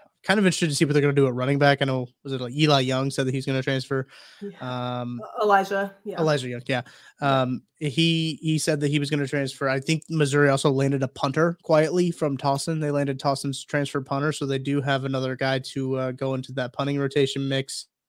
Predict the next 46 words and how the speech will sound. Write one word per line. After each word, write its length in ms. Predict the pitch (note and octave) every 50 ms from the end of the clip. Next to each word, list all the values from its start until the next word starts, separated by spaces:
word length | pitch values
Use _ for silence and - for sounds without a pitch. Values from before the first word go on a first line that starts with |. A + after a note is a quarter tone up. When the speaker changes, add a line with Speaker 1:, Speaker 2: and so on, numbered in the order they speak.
| _ _ _ _ - - - - - - _ _ _ _ _ -
Speaker 1:
um, 400 | C3 B2+ B2+ B2 B2 A#2+ A#2+ B2 _ _ _
competition, 440 | - D3+ C#3+ - - - C3+ - C3+
I 40 | B2
should 160 | - - C3
say. 220 | - - B2+ B2
So, 300 | B2 - - C3 B2 A#2 _ _ _ _ _ _ _ _ _ _ _ _ _ -
uh, 240 | C3+ C3 C#3 - - - - - _ _ _ _ _ _ _ _ _ _ _ -
and 120 | A3+ A#3+
I, 60 | A#3+
and 100 | A#3+ A#3+
I 40 | B3
really 180 | B3+ C4+ C#4 A#3
thought 160 | A3+ G#3 F3+
this 160 | F#3 E3+ -
was 120 | E3 D3 D#3
interesting 360 | D#3+ C#3+ C#3+ C3+ - D3 C#3
too, 180 | - - E3
Maggie, 380 | D3 C3+ C3 C3 C3 C3 B2+ C3
uh, 160 | C#3+ C#3 C#3
when 140 | C#3 D3 D3+
we 60 | D3
talk 200 | C3+ D#3+ D3+ C#3+
about 400 | - D3 C#3+ C#3 C#3 C3 B2 - _ _ _ _ _ _
kind 200 | - - D#3 D3
of 320 | C#3+ C3+ C3 C3 C3+ - _
Kirby 320 | - - F#3+ F#3+ F3+ F#3 F3
Moore 420 | E3+ D#3+ D3+ D3+ D3 D3 D3 C#3+ -
coming 320 | - - D#3+ D#3 D#3+ D#3+ D#3
to, 280 | D#3 D#3 D#3 D3+ D#3 D3
coming 260 | - E3 D#3+ E3 D#3+
to 100 | - -
Columbia. 800 | - - D#3+ D3+ D3 D3 C#3+ C#3+ C#3+ C#3 C#3 C#3 C#3 C3+ C3 C3 - - - - - - - _ _ _ _ _ _ _ _ _ _ _ _ _ _ _ _ _ _ _ _ _ _ _ -
And 200 | G#3 G3 F3 E3+
I 60 | E3+
th-, 260 | - G#3 F#3+ F3 E3 -
think 200 | G#3 G3+ F3 E3
Drinkwitz 320 | F#3 F3+ - F3+ E3 -
had 100 | E3+ D#3+
a 60 | D#3
really 320 | C#3+ D3 D#3 D#3+ D#3+ D#3 D3+
interesting 400 | D3+ D3 - C#3+ - - C#3+ C#3
quote 300 | - - E3+ F3+ F3 D#3
when 100 | D#3 C#3
he 140 | C3+ D3+
said 260 | C#3+ - - D3 C#3+ C3+
that 220 | C#3+ C3+ C3 -